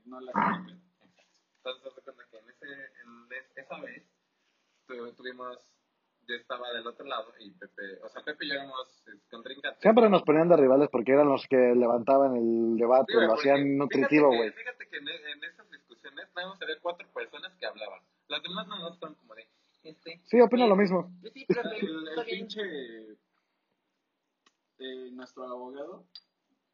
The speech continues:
Speaker 1: ese
Speaker 3: Sí,
Speaker 1: también hablaba
Speaker 3: ándale.
Speaker 1: un chingo y demás.
Speaker 3: Ah, sí, sí. Tu, tu primo, el que no has visto en mucho tiempo, güey, en tu residencia.
Speaker 2: Ah, sí, sí, sí, sí. Ah, bueno, entonces éramos como cinco o seis.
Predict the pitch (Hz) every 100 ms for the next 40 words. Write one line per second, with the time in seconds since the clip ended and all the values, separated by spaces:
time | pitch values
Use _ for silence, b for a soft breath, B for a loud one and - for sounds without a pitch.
0 | - 143 156 180 165 123 117 131 135 143
1 | 160 135 113 101 156 113 127 135 143 180
2 | 180 - - 123 123 - 107 - _ 143
3 | 131 - _ _ _ _ _ 131 120 _
4 | - 113 156 160 170 143 127 131 131 139
5 | 131 131 120 120 117 127 123 110 95 92
6 | _ _ _ _ - _ - 104 120 113
7 | 107 - 120 135 - - 220 156 139 196
8 | 180 147 - 170 156 156 139 165 185 185
9 | 185 180 175 170 127 117 143 131 123 117